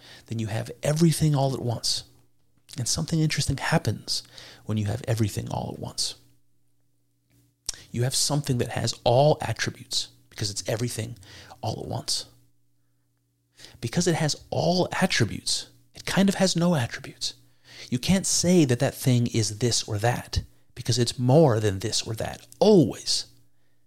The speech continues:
And so it becomes nothing. The moment it becomes everything, it becomes nothing. And the line is, i-, i-, it's so fine that it doesn't exist.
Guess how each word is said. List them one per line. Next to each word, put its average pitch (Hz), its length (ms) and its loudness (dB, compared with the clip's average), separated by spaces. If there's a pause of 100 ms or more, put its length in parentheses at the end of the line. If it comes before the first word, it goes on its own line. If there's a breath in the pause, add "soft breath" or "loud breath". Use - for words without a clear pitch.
(720)
And 120 60 -8
so 135 100 0
it 123 80 2
becomes 135 480 2
nothing. 127 500 2
The 110 140 -6
moment 190 320 2
it - 100 -2
becomes 139 380 0
everything, 135 420 0
it 104 100 -6
becomes 110 340 -4
nothing. 117 440 -2
And 104 80 -4
the 110 80 -2
line 147 440 2
is, 123 200 0 (800 loud breath)
i-, - 40 -4
i-, - 120 -8
it's 123 380 -2
so 175 120 0
fine 170 280 0
that 156 120 2
it 127 60 -6
doesn't 139 220 -2
exist. - 800 0